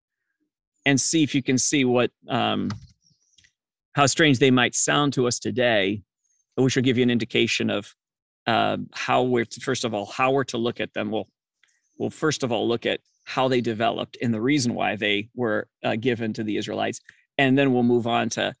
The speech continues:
why is it so strange to our ears and how we're to do the same thing that the Israelites did or that Moses did by having law, that there is room for law in our lives as well. But the spirit of it and how it functions,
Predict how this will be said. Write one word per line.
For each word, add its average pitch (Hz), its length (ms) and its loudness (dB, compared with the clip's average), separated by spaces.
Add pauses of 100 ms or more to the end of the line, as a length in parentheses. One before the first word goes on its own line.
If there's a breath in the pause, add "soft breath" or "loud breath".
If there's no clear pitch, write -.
(280)
why 123 480 2
is 139 220 2
it 113 80 -4
so 117 100 -4
strange 117 400 -2
to 117 80 0
our 110 140 -2
ears 110 480 -2 (400)
and 113 180 2
how 117 240 0
we're 123 300 2
to 117 140 -4
do 113 140 -2
the 110 100 -6
same 113 340 -2
thing 123 340 -2
that 107 140 -4
the - 200 -6
Israelites 123 640 0
did 110 220 0
or 104 80 -2
that 107 240 0 (300 soft breath)
Moses 127 580 4
did 104 320 -2 (240)
by 107 100 -2
having 107 420 -2
law, 107 420 0 (260)
that - 160 -6
there 113 160 0
is 107 140 -4
room 110 180 -4
for 104 160 -10
law 101 220 -2
in 101 80 -8
our 98 100 -8
lives 95 300 -8
as 98 160 -10
well. 92 340 -10 (480)
But - 140 -4
the 123 80 -6
spirit 160 500 2
of 110 100 -2
it 110 160 -2
and 110 140 -4
how 123 200 2
it - 100 -6
functions, 98 560 -6